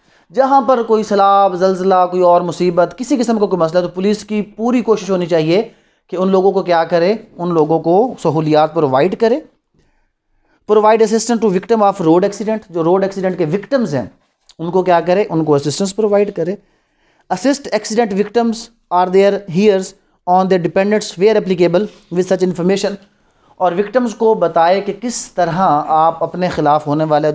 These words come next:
जो ज़्यादती है, नाइंसाफ़ी है, इसके लिए किस तरह आप law and order से अपना हक जो है वो ले सकते हैं, अपना जो रिलीफ है वो ले सकते हैं।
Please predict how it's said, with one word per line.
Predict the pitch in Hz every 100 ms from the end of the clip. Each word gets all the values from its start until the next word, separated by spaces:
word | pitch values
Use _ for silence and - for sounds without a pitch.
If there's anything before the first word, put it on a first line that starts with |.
| 143
जो | 156 165 - _ -
ज़्यादती | 147 160 160 196 170
है, | 139 139
नाइंसाफ़ी | 143 151 156 151 151 147 185
है, | 147 135
इसके | 175 165 - 160 147
लिए | 151 160
किस | 160 202 -
तरह | 175
आप | 170 156 143 147 185 185 - _ _
law | 147 151 160 175 175
and | 165 -
order | 147 156 156
से | 160
अपना | 143 151 160 -
हक | 151 151
जो | 147
है | 135
वो | 135 135
ले | 135
सकते | 143 139 151
हैं, | 135
अपना | 139
जो | 131
रिलीफ | 123 127 156 151
है |
वो | 127 151 202 _ _ _
ले | 139 143
सकते | 180 180 180
हैं। | 190